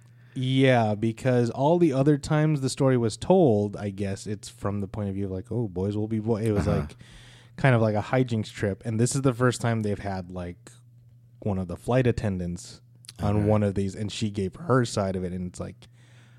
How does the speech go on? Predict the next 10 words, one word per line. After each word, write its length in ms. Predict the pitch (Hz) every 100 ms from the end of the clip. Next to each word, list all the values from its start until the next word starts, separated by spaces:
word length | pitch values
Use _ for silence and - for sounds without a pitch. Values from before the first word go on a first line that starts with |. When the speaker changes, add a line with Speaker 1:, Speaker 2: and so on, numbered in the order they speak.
| _ - 131
Speaker 1:
"Oh, 140 | 117
this 100 | 107
didn't 200 | 123 107
sound 240 | 107 101 98
good." 320 | 95 92 92 -
And 120 | 90
then 140 | 85
Tommy 380 | - 107 101 95
Dreamer 600 | - - 101 98 92 90
just 280 | 85 82